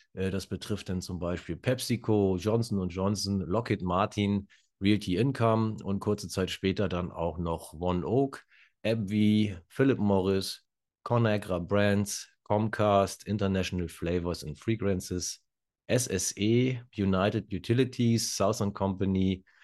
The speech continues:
Omnicom und National Grid. Das sind, ähm, ja, meine, äh, neu hinzugekommenen, ähm, Aktiensparpläne. Die werden monatlich bespart. Eine komplette Übersicht über die Aktiensparpläne, die ich derzeit bei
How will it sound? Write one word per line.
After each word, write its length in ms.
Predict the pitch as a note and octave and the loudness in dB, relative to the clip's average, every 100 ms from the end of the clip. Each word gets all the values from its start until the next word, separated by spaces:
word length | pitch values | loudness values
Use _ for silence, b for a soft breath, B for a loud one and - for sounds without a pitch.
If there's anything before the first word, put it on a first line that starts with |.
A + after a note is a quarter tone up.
| b _ _ | b _ _
Omnicom 680 | A2+ C3+ B2+ - A2 G#2 G2+ | 2 4 4 4 4 4 0
und 260 | F2+ F2 | -4 -4
National 460 | F2 F2+ - E2+ D#2 | -2 -2 -2 -2 -2
Grid. 360 | G2+ C3+ - - | 0 0 -2 -6
Das 160 | F#2+ - | -4 -2
sind, 280 | G2 F#2 F2 | -2 -2 -6
ähm, 440 | F2 E2+ D#2+ D#2+ - _ _ - _ _ - | -4 -2 -4 -8 -14 _ _ -20 _ _ -2
ja, 160 | G#2 D2 | 0 2
meine, 480 | D2+ E2 F2 E2+ - | 2 2 4 2 -2
äh, 140 | D#2+ | -2
neu 260 | E2 G#2+ A2+ | 0 2 2
hinzugekommenen, 1080 | A2+ - C#3 C3+ A#2 - G#2 G2 F2+ F2 - | 0 0 0 0 0 2 2 2 0 -4 -4
ähm, 380 | F2 D#2+ D#2+ D#2+ | -4 -2 -4 -4
Aktiensparpläne. 1040 | - - B2+ A#2 - G#2 G2+ - G2+ F#2 | -8 -2 -2 -2 -2 0 0 0 -2 0
Die 140 | F2 F2 | -2 -2
werden 240 | F2 E2+ | -2 -2
monatlich 560 | E2+ G2 F#2 E2 D#2+ - | 0 0 -2 -4 -8 -10
bespart. 560 | C#2+ - G2 G2 G2 - | -12 -2 2 2 0 -2
Eine 240 | F2 F#2 | 0 2
komplette 420 | F2+ F#2 - F#2 E2+ | 0 -2 0 -2 0
Übersicht 580 | - E3 C#3+ A#2+ A#2+ | 2 4 6 4 0
über 220 | A2+ A#2 G#2+ | 2 2 4
die 220 | G#2+ - | 2 0
Aktiensparpläne, 880 | G#2 - F#2 - G2 F#2 F#2+ F2 D#2+ | -2 -6 -6 -2 -2 0 0 0 -2
die 160 | F2+ | -6
ich 100 | E2+ | -6
derzeit 560 | F2+ E2 - E2+ D#2+ - | -6 -6 -4 -6 -6 -6
bei 380 | D2+ D2+ D2+ | -2 -2 -4